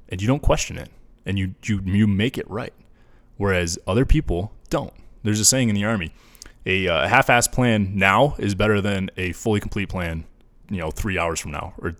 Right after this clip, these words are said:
three days from now or a year from now, right? The, the concept of making a decision, even though it may not be the complete decision or the best decision right now, making a decision now and then executing on it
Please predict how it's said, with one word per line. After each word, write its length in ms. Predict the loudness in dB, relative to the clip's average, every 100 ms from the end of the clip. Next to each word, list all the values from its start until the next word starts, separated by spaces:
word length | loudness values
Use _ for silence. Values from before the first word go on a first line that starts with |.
| -12
three 200 | -8 -4
days 200 | -2 -4
from 120 | -6
now 200 | -8 -6
or 120 | -6 -6
a 80 |
year 160 | -4 -6
from 160 | -6 -10
now, 220 | -12 -14 -20 -20 -20 -20 -20 -20 -18 -6
right? 200 | -4 -4 -8 _ _
The, 100 | -4
the 140 | -4 -4
concept 440 | 0 0 0 -2
of 380 | -4 -4 -6 -8
making 520 | -4 -4 -4 -4 -6 -8
a 60 |
decision, 460 | -2 0 0 -2 -4 -8
even 200 | -4 0
though 140 | 2 2
it 140 | 2
may 120 | -2
not 220 | -4 -4 -2
be 140 | 0
the 160 | 0 -2
complete 540 | 0 6 6 4 -4
decision 440 | -2 0 0 0
or 160 | -2 -4
the 160 | -6 -6
best 340 | -6 -4 -2
decision 460 | 0 2 0 0 -4
right 160 | -4
now, 320 | -4 -4 -4 -6
making 260 | -6 -2 0
a 20 |
decision 400 | 0 0 -2 -2
now 380 | -2 -2 -4 -6
and 100 | -8
then 60 | -6
executing 520 | -4 -4 -2 -2 0
on 140 | -2 -4
it 140 | -6